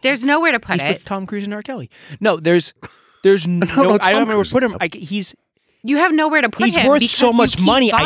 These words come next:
Speaker 2: don't
Speaker 1: buying
Speaker 2: wanna
Speaker 1: stuff.
Speaker 2: take him out of the, out of the box.
Speaker 1: It's ridiculous.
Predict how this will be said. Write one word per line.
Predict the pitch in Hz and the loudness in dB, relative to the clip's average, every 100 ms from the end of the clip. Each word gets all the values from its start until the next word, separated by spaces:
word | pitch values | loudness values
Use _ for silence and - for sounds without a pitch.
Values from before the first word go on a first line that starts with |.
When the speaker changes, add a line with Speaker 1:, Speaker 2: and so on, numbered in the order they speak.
| 370 | 2
Speaker 2:
don't | 285 | 2
Speaker 1:
buying | |
Speaker 2:
wanna | 208 208 | 2 0
Speaker 1:
stuff. | 156 190 147 | 0 -2 -2
Speaker 2:
take | 170 | -4
him | 165 | -4
out | 226 208 | -2 -2
of | |
the, | 143 - _ _ _ | -6 -12 _ _ _
out | - 196 | -6 -4
of | |
the | 160 | -4
box. | 127 202 202 - - - _ _ _ _ _ _ _ - | -2 -2 -2 -8 -12 -12 _ _ _ _ _ _ _ -4
Speaker 1:
It's | 214 - | -4 -2
ridiculous. | 233 185 - 151 123 - - - - | -2 -2 -2 -6 -8 -10 -10 -12 -14